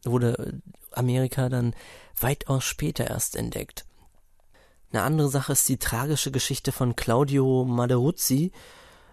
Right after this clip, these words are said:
der eigentlich ein großer Künstler war, aber dann kam so ein anderer Schlauberger auf die Idee, ihm zu erzählen,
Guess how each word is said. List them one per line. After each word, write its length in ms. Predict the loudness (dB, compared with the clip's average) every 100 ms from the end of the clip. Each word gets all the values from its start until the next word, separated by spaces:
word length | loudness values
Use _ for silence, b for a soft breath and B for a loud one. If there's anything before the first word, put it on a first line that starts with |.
| B -4
der 400 | 2 4 6 4
eigentlich 420 | 2 2 2 2 2
ein 340 | 2 2 0
großer 360 | 0 0 2 0
Künstler 480 | 2 2 4 4
war, 300 | 2 0 0
aber 160 | -2 -2
dann 180 | -2 -2
kam 240 | 0 0
so 180 | 2 0
ein 120 | 2
anderer 400 | 0 2 2 0
Schlauberger 600 | 0 2 4 4 2 2
auf 160 | 0 -2
die 180 | 0 2
Idee, 160 | 2
ihm 180 | 2 0
zu 180 | 0 2
erzählen, 560 | 4 4 6 6 4